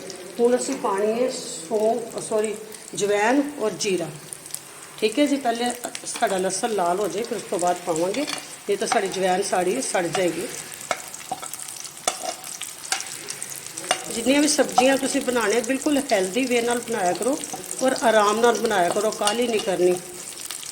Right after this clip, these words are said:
ਕੋਈ ਜਲਦੀ ਨਹੀਂ ਹੁੰਦੀ। ਕਿਉਂਕਿ ਦੇਖੋ, ਜਦੋਂ ਅਸੀਂ ਕਾਹਲੀ ਕਾਹਲੀ ਚੀਜ਼ਾਂ ਬਣਾਉਂਦੇ ਹਾਂ ਤੇ ਉਹ ਕੁਛ ਅੱਛੀਆਂ ਵੀ ਨਹੀਂ ਬਣਦੀਆਂ। ਜਦੋਂ ਅਸੀਂ ਬਹੁਤ ਆਰਾਮ ਨਾਲ, ਪਿਆਰ ਨਾਲ ਬਣਾਉਂਦੇ ਹਾਂ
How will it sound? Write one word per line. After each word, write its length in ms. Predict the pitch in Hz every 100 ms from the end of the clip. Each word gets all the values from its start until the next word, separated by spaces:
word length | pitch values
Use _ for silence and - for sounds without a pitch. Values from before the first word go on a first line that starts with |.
| -
ਕੋਈ 140 | 240
ਜਲਦੀ 400 | 233 202 185 226
ਨਹੀਂ 140 | 240
ਹੁੰਦੀ। 220 | 240 160 196
ਕਿਉਂਕਿ 420 | 196 233 233 262
ਦੇਖੋ, 340 | 214 214 262
ਜਦੋਂ 300 | 233 214 226
ਅਸੀਂ 160 | 226 247
ਕਾਹਲੀ 280 | 214 190 226
ਕਾਹਲੀ 240 | 240 233
ਚੀਜ਼ਾਂ 380 | 233 202 156 208
ਬਣਾਉਂਦੇ 380 | 208 202 170 190
ਹਾਂ 80 | 254
ਤੇ 140 | 269
ਉਹ 360 | 254 226 220 226 - - -
ਕੁਛ 200 | 220 -
ਅੱਛੀਆਂ 320 | 214 - 233
ਵੀ 60 | 254
ਨਹੀਂ 120 | 262
ਬਣਦੀਆਂ। 380 | 240 185 180 247 - - - - - 190
ਜਦੋਂ 220 | 208 233
ਅਸੀਂ 160 | 226
ਬਹੁਤ 280 | 160 208 233
ਆਰਾਮ 260 | 226 185 185
ਨਾਲ, 160 | 208
ਪਿਆਰ 280 | 202 202 170
ਨਾਲ 140 | 175 196
ਬਣਾਉਂਦੇ 360 | 196 180
ਹਾਂ 60 | 165